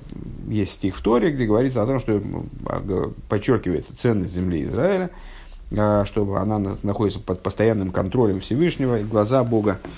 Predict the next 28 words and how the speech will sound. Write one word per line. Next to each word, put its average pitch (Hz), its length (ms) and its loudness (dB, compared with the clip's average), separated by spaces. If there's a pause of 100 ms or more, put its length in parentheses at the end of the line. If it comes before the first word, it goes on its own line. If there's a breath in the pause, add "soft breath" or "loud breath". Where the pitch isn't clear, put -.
(180 loud breath)
а, 95 140 0
Всесильного 107 420 2
твоего 104 300 4
на 98 160 2
ней 151 240 4
с - 80 -6
начала 107 340 2
года 101 220 2
до 92 80 0
конца 98 340 2
года. 165 320 4 (520 loud breath)
А, 113 280 8
«Дебесейфер 151 1120 4
азояр 123 920 4 (100)
гикшо, 123 880 2 (400 soft breath)
а, 117 400 6 (120)
ксив». 135 600 2 (480 loud breath)
Что - 280 4
вот 170 260 2
в, 110 420 2
в - 280 -14
книге 143 380 2
Зоар, 220 440 4 (220)
э, - 400 -8
ставится 175 380 2
такой 135 220 4
вопрос. 147 500 2 (800 soft breath)
Э, 104 640 -2